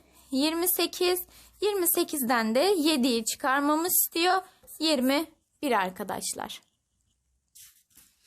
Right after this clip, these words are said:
Üçün beşinci kuvveti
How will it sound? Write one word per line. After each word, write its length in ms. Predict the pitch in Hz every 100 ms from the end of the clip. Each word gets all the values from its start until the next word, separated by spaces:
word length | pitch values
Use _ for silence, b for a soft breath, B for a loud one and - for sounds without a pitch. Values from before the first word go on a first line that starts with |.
| _ _ _ _ _ _ _ _ _ _ _ _ _ _ _ _ _ _ _ _ -
Üçün 440 | 359 - 480 571 - _
beşinci 540 | 320 349 - 415 403
kuvveti 500 | 415 320 269 262 -